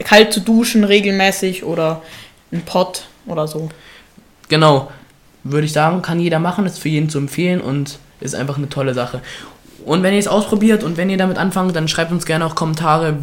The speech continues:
Speaker 2: wie es euch gefällt, was ihr für Erfahrungen damit sammelt. Da sind wir auch immer auf jeden Fall gespannt, wie es euch dabei ergeht.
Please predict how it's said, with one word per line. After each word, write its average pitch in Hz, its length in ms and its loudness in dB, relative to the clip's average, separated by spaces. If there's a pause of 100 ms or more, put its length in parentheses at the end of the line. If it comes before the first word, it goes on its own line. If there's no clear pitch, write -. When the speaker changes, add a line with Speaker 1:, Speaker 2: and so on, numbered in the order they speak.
(120)
Speaker 2:
wie 175 120 0
es 170 80 0
euch 156 120 0
gefällt, 156 480 -2
was 151 160 -6
ihr 151 80 -2
für 147 120 -4
Erfahrungen 151 360 0
damit 147 240 -2
sammelt. 135 380 -2
Da 135 100 -2
sind 135 140 -6
wir 139 120 0
auch 135 100 -6
immer 131 200 -4
auf 131 120 -8
jeden 143 140 -4
Fall 143 140 -4
gespannt, 131 440 -6 (520)
wie 139 140 -4
es - 140 -4
euch 135 200 -2
dabei 120 240 -2
ergeht. 123 340 -6